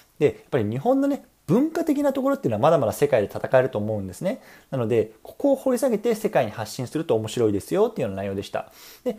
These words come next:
具体的には英語で情報収集しましょう。二つ目は日本の分析をしましょうと。そして三つ目はそれを英語でグローバルに発信していきましょうと。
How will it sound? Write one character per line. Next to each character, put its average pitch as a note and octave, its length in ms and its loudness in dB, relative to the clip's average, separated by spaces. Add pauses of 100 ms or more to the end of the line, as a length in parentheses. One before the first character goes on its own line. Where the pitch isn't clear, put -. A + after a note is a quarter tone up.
(120)
具 C#3+ 120 0
体 E3 180 8
的 E3 200 -4
に E3+ 100 -2
は F#3+ 160 0 (180)
英 B2+ 200 6
語 B2 80 4
で A#2 100 4
情 A#2 180 4
報 A#2 200 -2
収 A#2+ 180 0
集 G2 180 -8
し - 140 -8
ま B2 100 -4
し F3 100 -2
ょ - 220 0
う。 - 40 -20 (280)
二 C#3 80 -2
つ - 80 -6
目 D3 80 -2
は E3 160 2 (180)
日 A2+ 100 -4
本 A3+ 240 0
の A3 80 4
分 G3+ 180 2
析 F#3 280 -2
を D3+ 60 4
し C#3 140 -4
ま A#2 80 -4
し - 80 -8
ょ - 40 -6
う - 40 -16
と。 - 80 -20 (200)
そ D#3 60 -4
し D3 60 -4
て D3+ 120 -4 (160)
三 B2 120 -2
つ - 160 -8
目 F3 100 0
は F#3+ 100 -2 (140)
そ - 140 0
れ F#3+ 80 8
を G3+ 100 2 (140)
英 C#3+ 240 6
語 A3+ 120 2
で C4 300 -2
グ B2 80 4
ロ D3 120 10
ー - 20 6
バ A2+ 80 6
ル G2+ 80 2
に F#2 60 -6
発 - 220 -8
信 G#2+ 200 -8
し - 80 -14
て G#2+ 100 0
い G#2+ 60 0
き B2 80 -8
ま B2 100 -4
し - 80 -2
ょ C#3 40 2
う - 40 -2
と。 - 100 -18